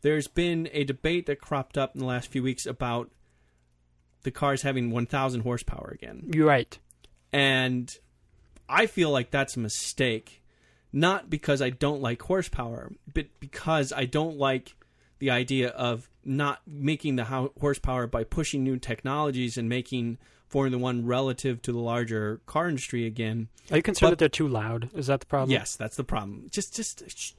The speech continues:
Speaker 1: shh. But no, but that they're making, they're making power by saying, "Oh, you can burn more fuel," and, "Oh, you can turn up the turbos," and, "Oh, you can use more D R S." It's like, okay, only one of those three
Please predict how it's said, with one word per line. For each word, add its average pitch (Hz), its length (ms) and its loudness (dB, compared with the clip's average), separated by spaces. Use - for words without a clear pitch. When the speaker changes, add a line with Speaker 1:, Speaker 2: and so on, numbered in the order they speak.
Speaker 1:
shh. - 920 -6
But 214 140 10
no, 247 180 4
but 156 160 -4
that 180 300 2
they're 165 180 4
making, 165 640 2
they're 151 120 2
making 151 560 0
power 160 300 2
by 135 160 2
saying, 139 380 0
"Oh, 165 260 2
you 151 140 -2
can 147 160 2
burn 139 160 2
more 127 160 0
fuel," 107 340 0
and, 127 140 -6
"Oh, 160 160 4
you 127 100 0
can 120 140 -4
turn 131 160 -2
up 120 120 -6
the - 80 -14
turbos," - 500 -6
and, 131 200 0
"Oh, 139 280 6
you 120 140 -2
can 123 180 0
use 123 260 0
more 117 380 -2
D 131 140 0
R 110 120 0
S." - 280 -8
It's - 160 -6
like, 147 240 0
okay, 160 220 4
only 202 260 4
one 180 260 4
of 240 80 2
those 190 280 4
three 135 600 -2